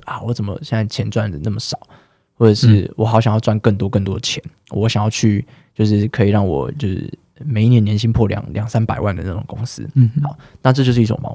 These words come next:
Speaker 1: 盾。
Speaker 2: 对。
Speaker 1: 就他一样会带给你不幸福、不快乐，然后最后也就会导致你不成功这样。
Speaker 2: 嗯哼。
Speaker 1: 所以我觉得，就好像蛮重要的事情是，可以去觉察一下内心有没有这个矛盾所在嘛。
Speaker 2: 嗯。
Speaker 1: 你去面对那个，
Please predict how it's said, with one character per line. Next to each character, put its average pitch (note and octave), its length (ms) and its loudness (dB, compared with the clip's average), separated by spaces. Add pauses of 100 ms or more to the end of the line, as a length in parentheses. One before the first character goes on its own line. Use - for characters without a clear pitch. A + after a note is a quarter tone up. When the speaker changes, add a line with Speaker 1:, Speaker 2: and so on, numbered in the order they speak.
Speaker 1:
盾。 - 140 -4 (160)
Speaker 2:
对。 A#2+ 180 0 (200)
Speaker 1:
就 A#2 100 2
他 B2 180 2
一 A2+ 100 6
样 A#2 120 8
会 A2+ 100 6
带 G2 160 2
给 - 140 -2
你 C#2 260 -6 (360)
不 G2+ 100 0
幸 G2 240 0
福、 - 100 -12
不 - 140 -8
快 - 240 -4
乐， F#2 240 -2 (140)
然 - 100 -4
后 A2+ 60 -10
最 G#2+ 100 0
后 A2 140 0
也 - 60 -6
就 G#2+ 120 0
会 G2 60 2
导 - 160 -6
致 - 100 -10
你 E2+ 120 -4
不 - 100 -8
成 - 180 -12
功 - 160 -10 (100)
这 B2 60 -8
样。 - 100 -14 (440)
Speaker 2:
嗯 C3 100 2
哼。 - 20 6
Speaker 1:
所 D#3 60 8
以 - 20 10
我 E3+ 60 8
觉 C#3 160 8
得， C#3 60 4 (680)
就 E3+ 140 6
好 A2 140 4
像 B2+ 120 4 (160)
蛮 G#2+ 240 4
重 C3 160 6
要 A#2+ 80 6
的 G#2+ 80 0
事 A2 180 0
情 G2 160 -2
是， G2+ 320 -2 (600)
可 C3 120 6
以 A2+ 40 8
去 C3+ 120 6
觉 G2 240 0
察 F#2+ 280 -2
一 - 20 0
下 A2 160 0
内 G#2+ 180 4
心 G2+ 200 -2
有 F#2+ 100 -2
没 G2+ 100 -2
有 G2 40 0
这 G2+ 100 0
个 G2 60 0
矛 - 160 -6
盾 G#2+ 160 -2
所 C2 200 -10
在 - 240 -8
嘛。 - 140 -18 (440)
Speaker 2:
嗯。 C3 260 4
Speaker 1:
你 A2+ 40 2
去 C#3+ 120 2
面 C#3 160 6
对 C3+ 160 8
那 B2+ 160 6
个， G#2 280 4